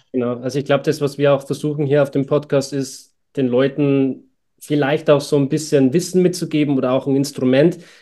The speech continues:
um festzustellen und für sich zu erfahren, warum ein Wein so schmeckt, wie er schmeckt.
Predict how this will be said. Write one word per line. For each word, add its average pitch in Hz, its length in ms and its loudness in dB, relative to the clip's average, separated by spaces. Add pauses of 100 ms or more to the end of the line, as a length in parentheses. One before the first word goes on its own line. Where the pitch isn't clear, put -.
(260)
um 165 440 4
festzustellen 160 1040 2
und 139 240 -2
für 139 140 -2
sich 175 260 -6
zu 156 120 -4
erfahren, 135 420 0
warum 147 280 2
ein 131 280 -4
Wein 139 240 -2
so 147 160 0
schmeckt, 139 400 -2
wie 131 100 0
er 127 80 2
schmeckt. - 480 -6